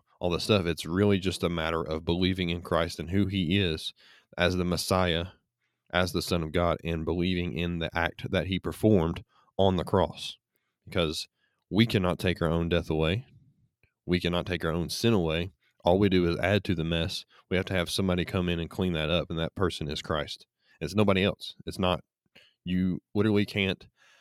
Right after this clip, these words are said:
it's not your pastor. It's not anyone else. It's only through Christ. So he became sin, and he took on death for us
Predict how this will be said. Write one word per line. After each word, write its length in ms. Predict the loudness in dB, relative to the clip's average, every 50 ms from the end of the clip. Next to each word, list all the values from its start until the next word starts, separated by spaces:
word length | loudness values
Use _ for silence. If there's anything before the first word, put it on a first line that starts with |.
| _ _ -10
it's 140 | -6 -2
not 140 | 0 0 2
your 100 | 2 2
pastor. 420 | 4 4 4 4 4 2 0 2 2
It's 200 | 0 -2 -2 -2
not 340 | -2 0 0 -2 -4 -6 -10 -18 -20 _ _ -4
anyone 320 | -2 -2 0 0 0 0
else. 360 | 0 0 -2 -4 -10 -12 -12 -14 _ _ _ _ _ _ _ _ _
It's 160 | -8 -8 -4
only 400 | -2 0 0 2 2 0 0 -2 -8 _ _ _ _
through 160 | 0 0 0
Christ. 460 | 2 4 4 4 4 2 -2 -10 -16 -20 _ _ _ _ -20 -20 _ _
So 120 | _ -4 -2
he 100 | 0 0
became 420 | 0 0 0 2 2 4 4 4
sin, 360 | 4 2 2 2 2 0 -2 -6 -10 -18 -20 -12 -8
and 100 | -8 -6
he 60 | -6
took 280 | -6 -2 0 2 2 2
on 240 | 2 -2 -2 -2 -2
death 240 | 0 0 0 -2
for 340 | -4 0 4 8 8 8 8
us 380 | 6 4 2 -2 -4 -6 -8